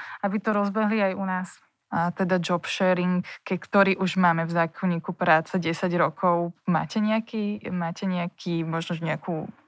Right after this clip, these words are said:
Speaker 2: kamarátku, alebo teda iba známu, alebo proste našli ste už ženu, ktorá má s job sharingom, alebo osobu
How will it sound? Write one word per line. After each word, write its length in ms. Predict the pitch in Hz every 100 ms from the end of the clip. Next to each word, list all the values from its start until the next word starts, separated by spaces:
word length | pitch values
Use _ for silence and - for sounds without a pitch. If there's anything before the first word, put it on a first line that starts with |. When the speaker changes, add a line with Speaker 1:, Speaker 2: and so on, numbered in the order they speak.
| _ -
Speaker 2:
kamarátku, 1040 | 170 165 170 - - - - 160 160 160
alebo 320 | 165 - 160 160
teda 240 | 170 156
iba 240 | 156 170
známu, 560 | 180 185 208 202 196 185
alebo 320 | 170 170 165
proste 560 | 170 220 208 - 196 180 - - -
našli 400 | 202 220 - 285
ste 240 | - - -
už 160 | 214 226 196
ženu, 400 | 185 190 254 -
ktorá 560 | - - - 226 226 202
má 240 | 180 180
s 80 | 202
job 240 | 180 175 -
sharingom, 720 | 202 180 180 180 175 170 170
alebo 480 | 196 226 220 208 -
osobu 640 | 233 - 247 175 165